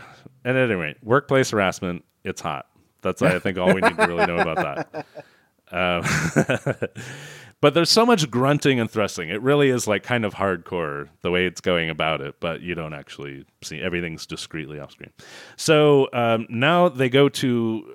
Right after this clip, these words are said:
Speaker 1: Laura and her boyfriend go to this resort, which I get, is actually in Sicily. We don't actually find that out because the movie's horrible at dispensing information, but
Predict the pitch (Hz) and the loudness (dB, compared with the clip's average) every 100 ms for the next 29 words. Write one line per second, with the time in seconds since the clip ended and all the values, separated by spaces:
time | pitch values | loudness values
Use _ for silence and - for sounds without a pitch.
0 | 90 110 151 160 147 120 107 104 90 85 | -4 2 4 6 4 2 0 -2 -2 2
1 | 117 156 131 87 80 76 76 - _ _ | 4 4 2 -6 -6 -8 -12 -16 _ _
2 | - 87 113 113 110 - 101 98 90 87 | -16 0 4 4 2 0 0 2 0 -4
3 | - 87 80 92 110 78 - 87 - 87 | -4 -6 -4 0 0 0 -6 -10 -6 -6
4 | 90 98 92 101 101 98 90 78 - 101 | -6 -6 -4 -2 -4 -8 -10 -8 -6 -8
5 | - 69 71 78 80 - 80 - 76 - | -8 -14 -10 -8 -10 -12 -18 -16 -16 -12
6 | 76 73 80 107 95 90 82 78 76 76 | -12 -8 -4 -4 -4 -8 -12 -12 -14 -14
7 | - _ _ 82 85 80 78 76 - 80 | -18 _ _ -8 -6 -6 -8 -10 -16 -16
8 | - 76 - 101 160 151 131 110 - - | -16 -20 -8 -2 0 0 -4 -6 -16 -20
9 | _ _ _ 110 117 | _ _ _ -4 -4